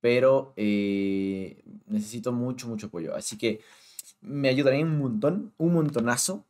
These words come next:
No solamente un montonazo, es, es literalmente la ayuda más grande del mundo. Si ustedes dan like, comparten el video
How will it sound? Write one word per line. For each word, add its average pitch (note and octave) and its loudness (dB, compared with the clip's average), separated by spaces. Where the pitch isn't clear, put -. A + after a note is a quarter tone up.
No A2 0
solamente A#2 2
un A#2 0
montonazo, G2+ -2
es, - -6
es - -2
literalmente C3+ 4
la A#2+ 6
ayuda C3+ 4
más C3 2
grande C#3 6
del A2 6
mundo. C3+ 2
Si - -10
ustedes A2+ 0
dan B2 2
like, E3+ 2
comparten C#3+ -2
el C#3+ -2
video B2 2